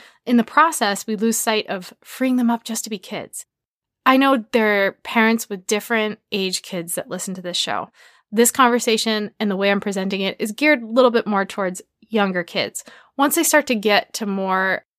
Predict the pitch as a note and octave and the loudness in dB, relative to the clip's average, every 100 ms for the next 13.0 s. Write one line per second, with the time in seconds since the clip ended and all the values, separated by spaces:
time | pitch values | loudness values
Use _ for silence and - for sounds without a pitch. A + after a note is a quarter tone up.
0 | - A3+ G#3+ G3+ G3 F#3+ - - - A#3+ | 0 2 2 0 -2 -2 -4 -6 0 2
1 | A3+ G#3+ G3 F#3 - F3 F3 F3 - - | 4 2 0 -4 -8 -10 -12 -16 -14 -8
2 | - - C#4 A3+ A3 - F#3 F#3 - _ | -6 2 4 4 2 0 -4 -8 -14 _
3 | - B3 B3 C4+ - C4 B3 A#3+ - D#4+ | -8 -6 -4 -4 -2 -2 0 -2 0 0
4 | C#4+ C4 B3 F#3+ A3+ G#3+ G3+ A#3+ A#3 A3+ | 0 -2 -2 -4 -4 -4 -2 -2 -2 -4
5 | G#3+ C#4+ F4+ - - D4+ D4+ D#3+ - - | -4 0 0 0 -2 -2 -2 -6 -12 -20
6 | - - F3 - C4 C#4+ C4+ C4+ A#3+ A#3 | -12 2 2 2 2 2 0 -4 -4 -6
7 | G#3+ - B3 G3+ - - C4+ C4+ A#3+ A#3+ | -8 -6 -6 -4 -4 0 2 2 2 0
8 | G#3+ G3 G3+ F#3+ G3+ F#3 G3+ - - - | 0 2 0 0 -2 -4 -4 -2 -6 0
9 | C4+ C#4+ - A3+ A3 F#3+ A3+ A3+ G3+ - | 2 2 0 -4 -4 -2 0 0 -2 -4
10 | - A#3 A3+ - G3+ - - A3+ G#3+ - | 0 0 0 -4 -6 -6 -2 2 2 -2
11 | _ - _ - G#3+ G3+ - - A#3+ A#3+ | _ -20 _ -4 0 0 -2 2 2 2
12 | G3 G3+ F#3 - - - G#3+ A3+ A3+ - | -4 -4 -4 -6 -16 -8 2 4 4 0